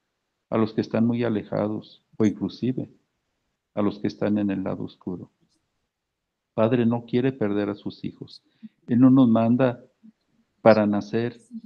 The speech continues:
para enfermar, para vernos preocupados, para vernos llorar,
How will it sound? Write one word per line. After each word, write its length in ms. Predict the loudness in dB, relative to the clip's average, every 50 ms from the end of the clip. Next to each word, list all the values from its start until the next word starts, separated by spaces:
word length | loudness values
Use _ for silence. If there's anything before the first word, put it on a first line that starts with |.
| -20 _ -20 -12 _
para 200 | 0 0 0 0
enfermar, 640 | -2 -4 -6 -8 -8 -6 -6 -6 -6 -6 -8 -10 -12 -16 -18 -18 _ _ _ -20 _ _ _ _
para 180 | 2 2 2
vernos 260 | 2 0 -2 -4 -4 -6
preocupados, 960 | -10 -14 -12 -10 -12 -10 -6 -4 -4 -4 -4 -6 -8 -14 -16 -18 -20 _ _ _ _ _ _ _ _ _
para 240 | -2 0 2 2 0
vernos 460 | 0 -2 -2 -2 -4 -4 -6 -6 -4
llorar, 460 | -6 -6 -6 -4 -4 -4 -6 -8 -10